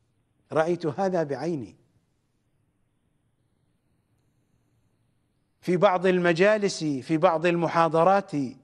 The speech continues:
في قم وفي غير قم، لكنني أشير إلى بعض المجالس في قم كنت مشاركا فيها، كنت متحدثا فيها.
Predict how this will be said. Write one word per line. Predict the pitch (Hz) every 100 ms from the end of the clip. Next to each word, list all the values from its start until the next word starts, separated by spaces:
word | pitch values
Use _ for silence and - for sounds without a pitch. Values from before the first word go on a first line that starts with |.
| _ _
في | -
قم | 190 247 269 175 113 - _ _ _ _ _ _ _ _ _ _ _ _ _ _ _ _ _ _ _ _ _ _ _ _ -
وفي | 190 240
غير | 247 330 349 277
قم، | - 131 87 - _ _ _ _ _ _ -
لكنني | 156 202 202 202 196 190 - _ _ _ _ -
أشير | 170 247 269 247
إلى | 202 208 190
بعض | 175 - 170
المجالس | 196 180 190 185 247 226 185 - 104 - _ _ _ _ _ _
في | - 185
قم | 190 269 240 123 - - _ _ _ _ _ _ -
كنت | 233 233
مشاركا | 226 185 226 233 233 - 175
فيها، | 151 202 175 123 87 _ _ _
كنت | 196 214 196
متحدثا | 175 160 151 190 170 160 151
فيها. | 131 160 123 -